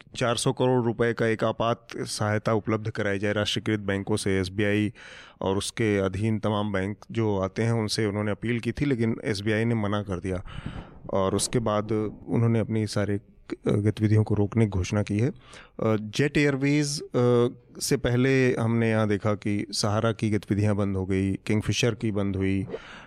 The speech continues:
डेक्कन एयर का भी हुआ, लेकिन डेक्कन एयर ने अपना बेच वेच के किसी तरह से वो एक सेफ उस तरह से पैसेज मिल गया। तो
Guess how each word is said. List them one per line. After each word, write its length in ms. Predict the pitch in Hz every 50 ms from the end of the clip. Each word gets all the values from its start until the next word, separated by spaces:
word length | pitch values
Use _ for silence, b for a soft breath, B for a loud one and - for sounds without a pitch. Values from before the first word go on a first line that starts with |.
| B B B B - -
डेक्कन 320 | 135 131 127 - 170 175
एयर 140 | 175 175 165
का 160 | 156 170 165
भी 260 | 151 156 175 165 160
हुआ, 200 | 156 143 151 170
लेकिन 200 | 165 165 160 151
डेक्कन 300 | 139 139 131 147 147 143
एयर 160 | 139 139 135 131
ने 120 | 139 135
अपना 300 | 123 - 135 131 131 127
बेच 300 | 120 123 123 120 110 127
वेच 180 | 127 127 - -
के 120 | 131 123
किसी 240 | - 127 - - 117
तरह 220 | - 113 113 110
से 460 | 104 - 113 131 170 - - 285 190 - - - - - -
वो 240 | - 117 110 117 120
एक 200 | 120 120 117 117
सेफ 440 | - - - 113 117 110 - - -
उस 280 | - - 107 - - -
तरह 160 | 113 104 101
से 300 | - - 110 107 104 113 - -
पैसेज 300 | 110 101 - - 107 95
मिल 160 | 104 95 87
गया। 240 | 90 92 90 113 - _ _ _ -
तो 320 | 151 160 170 - - -